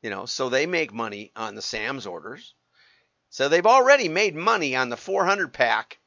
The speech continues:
that they sold to Sam's. And they need to remember this, right? They already made their money. They shouldn't care, right? And the fact that Sam's can resell it for what they do, and Sam's can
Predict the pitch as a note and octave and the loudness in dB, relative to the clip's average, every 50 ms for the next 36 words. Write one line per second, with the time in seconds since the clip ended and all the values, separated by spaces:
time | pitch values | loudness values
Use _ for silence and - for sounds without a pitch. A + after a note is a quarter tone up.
0 | _ - - _ _ _ A2+ A2 - D3 D3+ - - F3 F3 F3+ F3 - D#3 C3 | _ -20 -20 _ _ _ -8 -6 -4 -4 -4 -2 -2 0 0 0 0 -2 -4 -8
1 | - - C3+ B2+ A2+ D#2 C#2 - - - - - _ _ _ _ _ _ _ _ | -6 -6 -6 -6 -6 -8 -12 -16 -20 -20 -20 -20 _ _ _ _ _ _ _ _
2 | _ _ - A2 A2 B2 D3 D#3+ F3+ F#3+ E3+ C3 B2+ B2 A#2+ B2 D3 D#3 C#3 G#2+ | _ _ -14 -12 -8 -8 -8 -6 -6 -6 -8 -6 -8 -8 -6 -4 -4 -6 -6 -8
3 | F2 D#2 B1+ - - - - - _ _ _ _ - G#2 G2 G#2+ B2 D#3+ - _ | -12 -16 -16 -18 -18 -20 -20 -20 _ _ _ _ -16 -10 -8 -8 -8 -8 -12 _
4 | _ _ - - _ _ - - A3+ C#4 C#4 C4+ C4+ C4+ C4 B3 B3 B3+ B3+ A3 | _ _ -20 -20 _ _ -2 2 4 6 6 8 6 6 4 2 0 0 2 4
5 | E3 C#3+ B2+ A#2+ A#2 A2 G2 E2+ D2+ - _ _ _ _ _ _ _ _ _ _ | 4 4 4 2 0 -2 -2 -6 -12 -20 _ _ _ _ _ _ _ _ _ _
6 | _ _ _ _ _ _ - B2+ D#3 - - F3+ F#3+ G3+ F#3 _ - F#3 - - | _ _ _ _ _ _ -10 -10 -8 -8 -8 -10 -10 -12 -12 _ -2 -2 -2 -2
7 | F2+ - - _ _ _ _ _ - F#2+ G2 G2+ C#3+ F3+ _ _ _ _ _ _ | -2 -6 -10 _ _ _ _ _ -14 -12 -12 -12 -12 -14 _ _ _ _ _ _
8 | - - - _ _ - A2+ A#2+ - E3+ E3+ F#3+ F#3 - D#3 - - - F#3 G3 | -20 -20 -20 _ _ -14 -14 -6 0 4 4 4 4 0 -4 -6 -4 -2 0 0
9 | G#3+ G#3 G#3 - - - C#3+ B2 B2 - _ _ _ - G#2+ C#3 G3 C#4 E4+ - | 0 0 -2 -4 -6 -4 -4 -4 -6 -8 _ _ _ -12 -8 -6 -4 -4 -4 -2
10 | - - B3+ C4+ B3 F3 A#2+ A2+ - - _ _ _ _ _ _ _ _ _ _ | 0 4 6 8 8 6 6 4 0 -4 _ _ _ _ _ _ _ _ _ _
11 | _ _ _ _ _ _ - F#2+ B2+ D3 - F3 F#3+ G3 E3+ F3+ C#3 B2 A#2 A2+ | _ _ _ _ _ _ -6 -4 -4 -2 -2 -2 -2 -2 0 0 -2 -2 -2 -4
12 | A2+ - _ _ _ _ _ _ _ _ _ _ _ _ - C#3+ D3+ F3 G3 G#3 | -8 -12 _ _ _ _ _ _ _ _ _ _ _ _ -4 -2 2 4 4 4
13 | G#3+ A3 A3 A3 - - C#3+ C3+ B2 B2 A#2+ A#2 A2+ A#2+ A#2+ - - - - B2 | 4 2 2 -2 -8 -6 -6 -4 -4 -4 -4 -4 -6 -8 -10 -14 -14 -10 -8 -6
14 | B2 A#2+ A#2 A2+ A2+ A2 A2 | -4 -2 -2 -2 -4 -6 -8